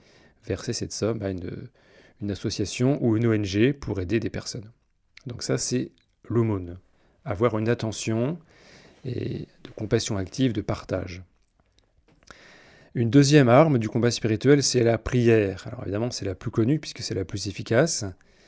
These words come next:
Nous prions, comme dit Jésus à Gethsémani, afin de ne pas entrer en tentation.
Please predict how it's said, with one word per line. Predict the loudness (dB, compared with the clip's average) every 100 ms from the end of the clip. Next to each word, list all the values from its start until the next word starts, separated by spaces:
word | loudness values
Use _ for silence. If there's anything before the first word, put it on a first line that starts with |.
| -20 -20 -20 -6
Nous | -2 0
prions, | 0 0 2 2
comme | 0 -2
dit | -2
Jésus | -2 0 2 0
à |
Gethsémani, | 0 -2 -4 -2 -2 -2
afin | -4 -6 -4 -2 -4 -6
de | -6
ne | -6
pas | -4 -4 -4
entrer | -4 -6 -6 -6 -4
en | -6
tentation. | -8 -10 -8 -10 -10